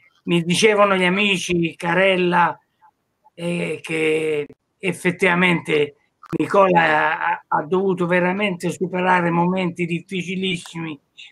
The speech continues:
per delle sofferenze atroci. Quindi ringraziamo il Signore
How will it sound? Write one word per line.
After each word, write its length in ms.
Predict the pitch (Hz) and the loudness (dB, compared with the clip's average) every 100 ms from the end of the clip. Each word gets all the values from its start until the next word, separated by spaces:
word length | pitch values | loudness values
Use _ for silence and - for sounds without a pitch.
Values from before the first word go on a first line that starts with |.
| _ | _
per 160 | 175 160 | -2 0
delle 280 | 196 190 | 2 2
sofferenze 760 | 175 196 175 185 190 190 170 175 | 4 2 2 2 4 4 2 0
atroci. 580 | 170 190 175 139 - - _ _ _ _ _ _ | 0 2 2 2 -6 -16 _ _ _ _ _ _
Quindi 580 | - 190 190 180 180 185 | -2 0 4 4 4 2
ringraziamo 800 | 175 180 180 185 - 220 - 196 | -2 -2 0 0 2 2 4 2
il 100 | 180 | 0
Signore 680 | 190 185 185 180 170 156 | -2 0 0 2 0 -2